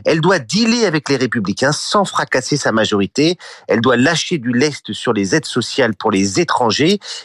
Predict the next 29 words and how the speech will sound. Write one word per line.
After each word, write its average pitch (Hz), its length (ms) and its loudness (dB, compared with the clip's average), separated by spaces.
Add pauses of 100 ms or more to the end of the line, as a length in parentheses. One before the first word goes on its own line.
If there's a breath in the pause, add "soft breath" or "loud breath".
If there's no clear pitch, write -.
(140 loud breath)
et, 147 240 2 (180)
euh, 110 400 4 (180)
et 135 200 0
sur - 240 -2
la 104 80 0
déchéance 127 340 0
de 117 100 0
sa 123 120 0 (140)
nationalité 123 760 0
pour 104 100 -2
les 98 100 0
crimes - 280 0
sur - 180 0
les 95 120 -2
policiers, 151 580 0 (320 loud breath)
et 165 120 2
cetera. 127 440 0
Elisabeth 131 380 0
Borne, 147 220 2
qui - 140 -4
a 127 60 2
fait 226 220 -2
ses - 160 -2
classes 165 320 0
avec 110 180 0
Jospin, 143 400 -2 (240 soft breath)
se - 180 -2
fait 147 400 0
violence. 92 720 0